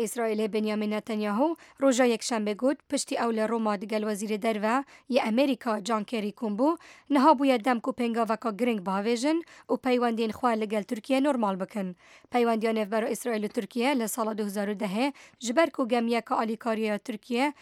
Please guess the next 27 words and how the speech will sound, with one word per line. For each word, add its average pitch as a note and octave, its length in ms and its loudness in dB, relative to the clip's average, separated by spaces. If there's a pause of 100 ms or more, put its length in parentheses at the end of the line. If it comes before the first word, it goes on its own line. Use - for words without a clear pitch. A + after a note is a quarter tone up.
(180)
ya A3 240 2
ber C4+ 200 4
bi A3+ 380 0
Gaza A3+ 340 0
diçû, C4+ 420 -2 (180)
hat C4 220 2
bû G#3+ 180 -2
girtin C4+ 400 0 (300)
ku C#4 180 0
Gaza B3 380 6
hingî A#3+ 240 0
ji G3+ 120 -2
alî A3+ 260 -2
Israîl A3 420 -2
ve G#3 140 0
dûrpêç B3 400 2
kiribû. F#3 340 -6 (440)
Karbidesteke A3+ 680 0
Bilindî A3 260 -2
Îsraîlê G#3+ 460 -2
dibêje, G#3 480 0 (140)
ji A#3+ 160 -8
bo C4 120 0
durs-, A#3 220 -4 (180)
drûstkirineva A#3 680 0
peywendiya A3 500 -2
xwe, D4 320 4